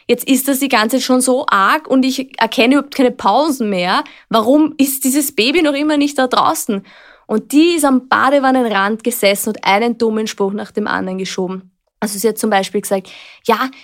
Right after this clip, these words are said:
ihr Jungen, ihr glaubt immer, das ist so leicht, gell? Ihr glaubt immer, das ist so einfach und dann stellt euch das so vor." Aber das ist eine gute Vorbereitung aufs Elternsein, das ist auch nicht so leicht, wie, wie man sich das vorstellt. Also genau in so einem Ton.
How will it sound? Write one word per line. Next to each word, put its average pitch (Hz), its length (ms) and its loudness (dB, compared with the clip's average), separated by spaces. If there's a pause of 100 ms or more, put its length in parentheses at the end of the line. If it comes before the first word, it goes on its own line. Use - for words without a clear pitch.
(100)
ihr 240 160 4
Jungen, 262 400 4
ihr 226 100 4
glaubt 196 400 0
immer, 262 140 6
das 220 180 2
ist 285 180 -2
so 349 80 2
leicht, 254 460 0
gell? 202 220 2
Ihr 285 80 2
glaubt 202 360 -2
immer, 240 160 2
das 226 160 -2
ist 240 140 -2
so 254 80 2
einfach 220 400 -2
und 262 180 0
dann 247 120 2
stellt 202 340 0
euch 220 80 -4
das 208 220 -4
so 214 80 -4
vor." 208 320 0 (340)
Aber 277 160 0
das 311 180 -2
ist 285 140 0
eine 285 320 4 (300)
gute 311 240 2
Vorbereitung 269 420 2
aufs 262 140 -4
Elternsein, 254 560 0
das 240 100 -4
ist - 140 -4
auch 196 100 0
nicht 285 180 -4
so 285 120 -4
leicht, 208 480 -4
wie, 220 280 -8
wie 220 60 -4
man 220 140 -4
sich 214 160 -12
das - 160 -8
vorstellt. 220 420 -2
Also 240 160 -2
genau 247 300 2
in 311 80 -4
so 262 60 -2
einem 202 180 -4
Ton. 277 300 2